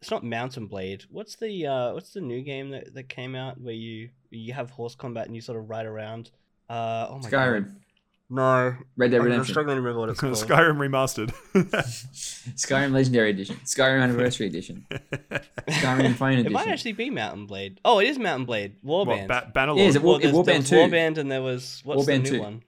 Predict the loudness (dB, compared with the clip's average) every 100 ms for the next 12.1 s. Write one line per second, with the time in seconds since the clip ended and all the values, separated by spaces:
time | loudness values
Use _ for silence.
0 | 0 2 2 2 2 2 2 2 2 0
1 | -4 -12 -10 -6 -4 -2 0 2 0 -2
2 | -6 -2 -2 0 -2 0 -2 -4 -6 -12
3 | -8 -4 -4 -4 -8 -8 -10 -8 -8 -10
4 | -12 -12 -14 -16 -16 -14 -14 -14 -14 -14
5 | -14 -18 _ -14 -10 -8 -8 -4 -2 -2
6 | -2 -6 -8 -10 -12 -12 -12 -10 -12 -16
7 | -18 -16 -18 -18 -20 -20 -20 _ _ _
8 | -10 -4 -4 -4 -4 -4 -6 -10 -14 _
9 | -10 -4 -2 -2 -4 -6 -8 -6 -6 -8
10 | -10 -10 -10 -12 -14 -16 -16 -14 -14 -14
11 | -12 -12 -12 -14 -14 -14 -14 -18 -18 -16
12 | -16